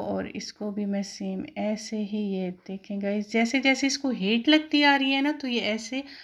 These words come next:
मतलब शे-, खुद ही शेप में आ रही है। जो शेप हमें चाहिए ना, सेम उस शेप में ये खुद आती जा रही है। इसके बाद मैंने थर्ड उठाया और थर्ड के साथ भी मैं बिल्कुल ऐसे करने वाली हूँ। ये देखें गाइस,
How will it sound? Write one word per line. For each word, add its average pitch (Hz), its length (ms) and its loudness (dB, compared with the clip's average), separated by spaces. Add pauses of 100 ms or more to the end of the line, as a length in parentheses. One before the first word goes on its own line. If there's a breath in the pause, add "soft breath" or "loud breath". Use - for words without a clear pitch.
(420 loud breath)
मतलब 226 1000 2
शे-, - 340 -4
खुद 262 280 -2
ही 294 200 0
शेप 190 380 -2
में 190 100 -4
आ 170 140 -2
रही 175 160 -6
है। 180 100 -2
जो 208 200 0
शेप 226 300 2
हमें 220 220 2
चाहिए 226 380 4
ना, 233 160 4
सेम 247 440 -4
उस 240 180 -2
शेप 233 220 -2
में 247 80 -6
ये 247 160 -4
खुद 240 260 -6
आती 185 260 -4
जा 180 160 -4
रही 185 120 -6
है। 185 100 -8 (160)
इसके - 200 -16
बाद 226 160 -4
मैंने 226 260 0 (260)
थर्ड 254 320 -2
उठाया 262 460 0 (920 loud breath)
और 214 340 2 (120)
थर्ड 226 280 0
के 233 140 -4
साथ 208 240 -2
भी 208 140 -8
मैं 208 160 -4
बिल्कुल 220 300 -2
ऐसे 233 240 0
करने 262 300 2
वाली 254 300 0
हूँ। 247 160 -2 (160)
ये 220 220 -4
देखें 214 300 -4
गाइस, 214 440 -2